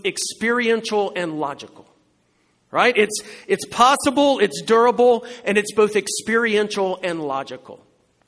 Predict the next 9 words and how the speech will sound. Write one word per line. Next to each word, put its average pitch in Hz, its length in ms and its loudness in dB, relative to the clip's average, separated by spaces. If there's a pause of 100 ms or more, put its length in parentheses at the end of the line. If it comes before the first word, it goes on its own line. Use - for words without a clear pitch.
(360)
And 185 180 -2
what 214 140 0
we're 233 160 2
talking 233 380 0
about 196 260 2
specifically 151 1000 -4 (280)
is 156 260 -6
Christian 135 760 -6 (220)
joy. 117 360 -10